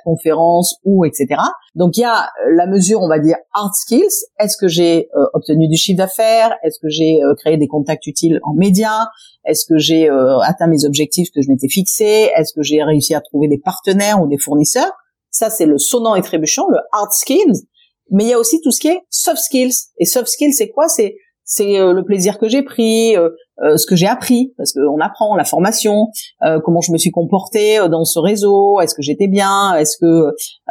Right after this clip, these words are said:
ça m'a permis de travailler un peu mon personal branding, comme on dit, ma notoriété, est-ce que j'ai pu faire un peu de lobbying, voilà, c'est, c'est des choses qui sont plus sur le savoir-être que le savoir-faire, mais qui sont tout aussi importantes. Et est-ce que ça m'a inspiré ?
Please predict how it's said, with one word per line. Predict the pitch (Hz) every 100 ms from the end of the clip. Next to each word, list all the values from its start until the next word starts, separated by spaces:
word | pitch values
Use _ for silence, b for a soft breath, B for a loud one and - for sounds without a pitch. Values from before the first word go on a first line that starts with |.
| 147
ça | -
m'a | 151
permis | 143 143 165
de |
travailler | - 151 156
un | 151
peu | 175
mon | 156
personal | 143 147 151 156
branding, | 160 208 214 196 190
comme | 160
on | 151
dit, | 156
ma | 147
notoriété, | 147 139 160 196 214 202 190 190 B B -
est-ce | 143
que | 165
j'ai | 160
pu | 151 160
faire | 156
un | 151
peu | 147
de | 151
lobbying, | 165 214 190 196 190
voilà, | 170 156
c'est, | 156 175
c'est | -
des | 196
choses | 202 247 240
qui | 190
sont | 202 196
plus | - 247
sur | - 202
le | 165
savoir-être | 160 160 165 202 370 - - - _ _ -
que |
le | 151
savoir-faire, | 147 139 - - 240 320 190
mais | 160
qui | -
sont | - 254
tout | 254 285
aussi | 220 -
importantes. | 220 185 - - - _ -
Et | 165 175 - _ 220
est-ce | 226
que | 247
ça | 247
m'a | 233
inspiré ? | 254 262 349 269 302